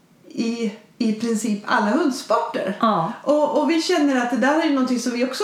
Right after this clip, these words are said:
Speaker 1: själva har funderat på och som vi tycker att det är väldigt intressant. Så vi ska återkomma till den här frågan alldeles snart.
Speaker 2: Yes.
Speaker 1: Men först skulle vi vilja börja med att fråga dig, Åke,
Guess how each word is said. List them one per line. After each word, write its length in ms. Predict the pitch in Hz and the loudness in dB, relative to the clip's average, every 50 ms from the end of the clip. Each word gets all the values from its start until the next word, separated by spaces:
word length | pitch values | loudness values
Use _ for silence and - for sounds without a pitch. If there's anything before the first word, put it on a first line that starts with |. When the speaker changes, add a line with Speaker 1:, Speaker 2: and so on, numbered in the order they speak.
| 415 427 | -2 -2
Speaker 1:
själva 240 | 427 311 247 208 208 | 0 0 2 2 2
har 140 | 202 202 196 196 - | 2 2 0 -2 -6
funderat 840 | - - - - 214 202 196 208 262 302 339 349 330 320 - - | -10 -16 -12 -6 -4 -2 0 0 0 0 2 0 0 -2 -2 -2
på 160 | 269 240 220 226 | -2 -2 -2 -2
och 360 | - - - - 226 214 214 | -2 -4 -6 -4 -4 -4 -4
som 520 | - - 220 214 202 196 196 196 196 185 180 | -4 -2 0 2 2 2 2 2 0 0 0
vi 140 | 196 208 202 | 0 -2 -2
tycker 320 | - - 202 202 202 180 - | -2 -2 -4 -2 -2 -2 -4
att 160 | - - - | -4 -6 -4
det 80 | 208 | -4
är 100 | 196 196 190 | -4 -2 -2
väldigt 280 | 208 202 208 208 - | -2 0 -2 0 0
intressant. 560 | 262 254 254 330 320 330 480 - - 208 214 214 - - - - - - - - - | 0 0 0 0 -2 0 0 0 2 0 0 -2 -6 -10 -16 -20 -20 -20 -20 -20 -16
Så 460 | - - - 285 277 277 262 254 - - - - - - - - - - - | -8 -2 0 2 4 4 2 2 0 -2 -6 -10 -14 -20 -20 -20 -20 -16 -6
vi 160 | 220 285 285 | -2 -2 -2
ska 200 | - - - - - 415 403 | -2 -2 -4 -4 -4 -2 -2
återkomma 640 | - 311 - 330 320 - 440 453 427 320 226 208 208 | -4 -4 -4 -6 -4 -2 0 0 2 2 2 0 0
till 100 | 226 214 | 0 -2
den 140 | 196 180 185 | -2 0 -2
här 100 | 185 185 - | -2 -4 -4
frågan 560 | - 220 202 - 185 185 185 165 170 185 202 - - | -4 -2 -2 -2 -2 -2 -2 -2 -4 -6 -8 -8 -4
alldeles 760 | 254 220 185 175 185 190 196 196 185 180 180 - - - - - _ _ _ - _ - | -2 -2 0 0 0 0 2 0 0 -2 -4 -8 -12 -16 -18 -20 _ _ _ -20 _ -20
snart. 520 | - - 370 359 - - 233 - - 190 | -8 -2 0 0 2 0 0 -2 -4 -4
Speaker 2:
Yes. 520 | 185 190 208 202 - - - - - - - - - - - - - - - - | -2 -2 -2 -4 -4 -6 -10 -10 -10 -12 -14 -18 -20 -20 -20 -20 -20 -20 -8 -2
Speaker 1:
Men 320 | - 277 320 330 320 311 - | 2 2 4 4 4 2 0
först 340 | - 403 392 - - - - | -2 -4 -4 -4 -4 -6 -4
skulle 220 | - 359 302 302 294 | -2 -2 0 0 0
vi 160 | 302 294 285 | 0 0 0
vilja 240 | 254 262 277 262 269 262 | 0 0 0 0 0 0
börja 280 | 269 262 240 233 233 254 | 0 -2 0 0 0 0
med 120 | 254 247 | 0 0
att 100 | 226 - | -2 -4
fråga 300 | - 254 226 214 226 214 | -4 -2 -2 -2 0 0
dig, 220 | 233 285 294 277 - | 0 0 0 0 0
Åke, 560 | 254 233 208 208 - - - 208 196 98 98 | 0 0 0 -2 -4 -4 -4 -2 -2 -2 -2